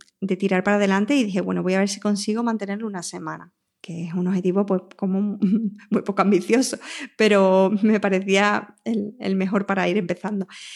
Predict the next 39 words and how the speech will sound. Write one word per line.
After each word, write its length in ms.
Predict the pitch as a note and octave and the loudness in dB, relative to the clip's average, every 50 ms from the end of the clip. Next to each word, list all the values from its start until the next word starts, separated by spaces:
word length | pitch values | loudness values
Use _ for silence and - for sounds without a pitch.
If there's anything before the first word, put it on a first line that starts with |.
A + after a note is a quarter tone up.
| - - - - - | -18 -18 -20 -8 -2
Eh, 800 | - A#3 A3+ A3 A3 G#3+ G#3+ G#3+ G#3 G3+ G3+ G3+ G3+ G3 G3 G3+ G3+ | 2 4 4 6 6 6 6 6 6 6 4 4 4 4 4 4 4
luego 180 | G#3 G#3+ A3 | 4 4 4
me 100 | A3+ A3+ | 4 4
marqué 300 | A3 G#3 G3 G3 G3+ A3 | 4 4 2 0 -2 -4
como 200 | A3 - G#3+ G#3 | -2 0 0 0
objetivo 360 | G#3 F#3 G3+ G3 G#3+ A3 A#3+ C4 | 0 0 -2 -2 -2 0 2 2
llegar 240 | C4 A#3+ G#3 F#3+ | 2 2 2 2
al 140 | F#3 F3+ F#3 | 0 0 0
primer 260 | F#3 F#3+ F3+ F3+ F3 | 0 -2 0 0 0
mes, 320 | F#3 G3+ C4+ F#4 - - _ _ _ _ | 2 2 0 0 -2 -8 _ _ _ _
terminar 400 | _ - F#3+ G3 G3 F3+ F3+ F3+ | _ -2 0 0 0 0 0 -2
septiembre, 640 | F3 - F#3+ G3 G3+ G#3+ A3+ C4 C#4 D4+ E4 F4 - - _ _ _ _ _ _ _ _ _ _ _ _ _ _ - - _ _ _ - | -2 -4 -6 -4 -2 0 0 2 2 0 0 -4 -6 -12 _ _ _ _ _ _ _ _ _ _ _ _ _ _ -20 -20 _ _ _ 2
y 120 | C4 C4 | 4 4
el 100 | A3+ A3 | 4 4
siguiente 320 | A3 - A3 A3 A3 C4 | 2 0 0 0 0 -2
fue, 240 | C4 - - D4 D#4 | -2 0 0 0 0
pues, 340 | D#4 - G3+ G3+ - - - - A3 G#3+ | 0 -2 -6 -6 -8 -12 -12 -8 -8 -6
finalizar 580 | G#3 - G#3+ G3+ F#3+ F#3 F#3+ F#3+ - - G3 | -2 0 0 2 2 2 0 0 0 0 0
el 140 | F#3 F3+ F3 | 0 0 0
año, 240 | E3+ E3+ E3+ E3+ F3+ | -2 -2 -2 -2 -2
¿no? 140 | A#3+ D4+ D#4+ | -2 -2 -2
Dos 120 | C4+ A3+ | 0 0
mil 180 | G3+ G3+ G3 G3 | 2 2 2 2
diecinueve, 600 | F#3+ F#3+ F#3 - F#3+ F3+ F3 E3+ E3 E3 E3+ - - - - - - - - _ - | 0 -2 -2 -2 -2 0 0 0 0 -2 -4 -6 -10 -18 -18 -16 -18 -18 -18 _ 0
y 300 | - A#3+ A3+ A3 G#3+ G#3 | 2 4 4 4 4 2
hacerlo, 460 | G3 F#3 - - G3+ G3 G#3+ A#3 - | 2 0 0 0 0 0 0 0 -2
pues, 160 | - A#3+ - | -2 -2 -2
sin 200 | - - G3+ G3+ | 0 0 0 0
faltar 300 | G3+ F#3+ F#3 F#3+ - F#3 | 0 -2 -4 -2 -2 0
ni 80 | F#3+ F#3+ | 0 0
un 60 | G3 | 0
solo 260 | F#3+ - F3+ F3 F3 | 0 -2 -2 0 0
día. 320 | E3+ F3 E3+ E3 D#3 - - - G3 G3 | 0 0 0 0 -2 -2 -2 -4 -4 -2
Tú 80 | - G3 | -2 -4
lo 60 | G#3 | -4
has 60 | G#3 | -4
comentado 400 | G#3 A#3 G#3+ A3 G3+ G3 G3 F#3+ | -2 -2 -2 0 0 -2 -2 0
antes, 240 | G#3 A#3 B3+ C#4 C4 | 0 0 -2 -4 -6
que, 520 | - - G#3 G3 F#3+ F#3+ F#3 F3+ - _ | -4 -2 -2 0 0 -2 -4 -6 -10 _